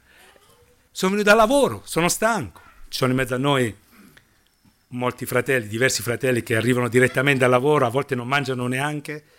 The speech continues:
per stare alla presenza del Signore. Che bello, fratelli, Dio vi benedica. È bellissimo questo. È bello. Quando noi veramente, come abbiamo cantato, "Cristo è tutto per me". E se Cristo è tutto per me,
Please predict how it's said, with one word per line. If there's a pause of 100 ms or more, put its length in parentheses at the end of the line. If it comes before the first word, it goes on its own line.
(600)
per
stare
alla
presenza
del
Signore.
Che
bello,
fratelli,
Dio
vi
benedica. (560)
È
bellissimo
questo. (840)
È
bello. (540)
Quando
noi
veramente,
come
abbiamo
cantato,
"Cristo
è
tutto
per
me". (720)
E
se
Cristo
è
tutto
per
me,